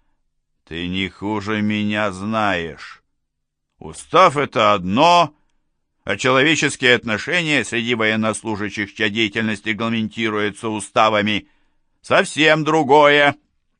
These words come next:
Авилов посмотрел на генерала. «Открытого недовольства не проявил никто. Я уже говорил, у нас это не принято.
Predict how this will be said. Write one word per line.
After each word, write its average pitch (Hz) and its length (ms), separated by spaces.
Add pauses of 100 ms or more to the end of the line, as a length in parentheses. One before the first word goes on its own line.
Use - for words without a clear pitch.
(760)
Авилов 127 520
посмотрел 123 560
на 117 120
генерала. 85 680 (1000)
«Открытого 277 640
недовольства 254 720
не 233 160
проявил 233 480
никто. 233 540 (840)
Я 139 180
уже 220 220
говорил, 202 480
у 143 60
нас 190 240
это 214 220
не 220 120
принято. 127 720